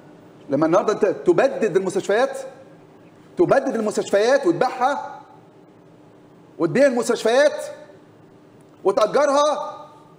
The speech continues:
الأمن التعليمي أخباره إيه؟ وأنت عارف كويس أنت عندك عجز خمسمية ألف مدرس وتلتمية وخمسين ألف فصل. هو إيه مفهوم الأمن عندك؟ الأمن الجنائي؟ طب ما أنت لسه عندك حد-، السرقة،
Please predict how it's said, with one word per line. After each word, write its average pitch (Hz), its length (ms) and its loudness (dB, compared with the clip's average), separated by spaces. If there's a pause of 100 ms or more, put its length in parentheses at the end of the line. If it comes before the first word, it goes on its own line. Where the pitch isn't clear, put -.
(800)
الأمن 262 280 0
التعليمي 269 460 0
أخباره 247 340 0
إيه؟ 226 260 -4 (760)
وأنت 185 200 -2
عارف 240 280 0
كويس 233 220 -2
أنت 202 160 -2
عندك 208 280 0
عجز 190 280 -2
خمسمية 190 600 -2
ألف 208 140 -8
مدرس 180 460 0 (280)
وتلتمية 185 380 -2
وخمسين 240 480 0
ألف 226 260 -2
فصل. - 320 2 (840)
هو 190 120 4
إيه 320 80 2
مفهوم 277 280 0
الأمن 240 220 -2
عندك؟ 165 280 -4 (1120)
الأمن 240 240 4
الجنائي؟ 269 500 0 (420)
طب - 80 -6
ما 190 80 -2
أنت 190 140 -2
لسه 254 260 0
عندك 226 200 -8
حد-، 190 220 -4
السرقة، 202 640 -6